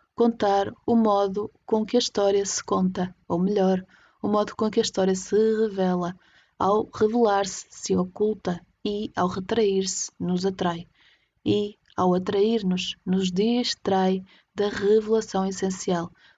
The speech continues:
porque a história nunca está presente reduzida a uma metade submissa e fixa. A história de O Delfim, como por exemplo a da Balada da Praia dos Cães, é feita apenas das suas versões que alguma coisa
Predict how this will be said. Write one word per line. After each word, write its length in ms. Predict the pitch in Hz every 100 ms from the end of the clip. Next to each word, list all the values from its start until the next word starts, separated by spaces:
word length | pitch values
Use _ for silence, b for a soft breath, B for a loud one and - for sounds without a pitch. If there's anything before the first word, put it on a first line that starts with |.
| -
porque 180 | 202 220
a 60 |
história 400 | 220 220 214 226
nunca 360 | 220 214 208 214
está 240 | 196 208
presente 500 | 202 208 196 185 185
reduzida 600 | - 214 220 202 202 196
a 60 | 196
uma 160 | 202
metade 420 | 208 208 190 185 -
submissa 880 | - 214 214 208 202 190 - 208 202 b b -
e 60 |
fixa. 640 | 208 - 196 185 - 170 - _ _ _ -
A 40 |
história 400 | 185 - 226 220
de 280 | 202 196 190
O 220 | - 240
Delfim, 640 | 226 202 190 185 190 196 185 b b b -
como 240 | 202 202
por 180 | - 202
exemplo 640 | 190 196 220 202 190 190
a 100 | 202
da 140 | 196 208
Balada 560 | 208 208 208 226 220
da 140 | 202 190
Praia 440 | 185 180 180 180
dos 240 | 180 185
Cães, 460 | - 185 185 190 - B B B B
é 140 | 214 240
feita 520 | - 226 226 226 233
apenas 400 | 233 208 208 196
das 160 | 208
suas 260 | - 196 190
versões 560 | 202 220 - 202 202 -
que 140 | -
alguma 360 | 175 180 214 233
coisa 540 | - 208 202 202 208